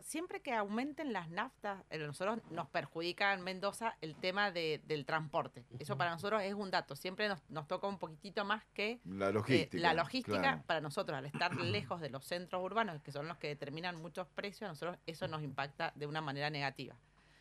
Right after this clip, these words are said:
Speaker 1: Pero el, a-, ta-, tampoco como tenemos el nivel de consumo que, que deberíamos tener todavía, estamos muy lejos de lo que se venía consumiendo,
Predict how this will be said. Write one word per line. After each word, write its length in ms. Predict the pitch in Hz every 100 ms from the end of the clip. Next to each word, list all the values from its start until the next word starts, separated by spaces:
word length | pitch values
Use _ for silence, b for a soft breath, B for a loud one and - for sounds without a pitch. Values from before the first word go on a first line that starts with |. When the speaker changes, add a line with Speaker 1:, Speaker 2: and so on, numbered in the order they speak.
| b b _ -
Speaker 1:
Pero 400 | 202 208 226 - _
el, 480 | 185 175 160 160 151 -
a-, 100 | 156
ta-, 100 | 151 -
tampoco 480 | 165 160 - 269
como 180 | 254 226
tenemos 320 | 170 180 233
el 80 | 254
nivel 260 | 202 180 220
de 100 | 240
consumo 580 | 220 196 - 262 175 131 - _
que, 140 | - - _ -
que 80 | 143
deberíamos 560 | 135 135 160 185 180
tener 240 | 170 220 196
todavía, 340 | 143 151 180
estamos 320 | 143 147 160 160
muy 260 | 165 214
lejos 340 | 202 233 - 165
de 60 |
lo 100 | 139
que 100 | 131 143
se 180 | 143
venía 240 | 131 165 185
consumiendo, 760 | 208 202 226 262 269 247 285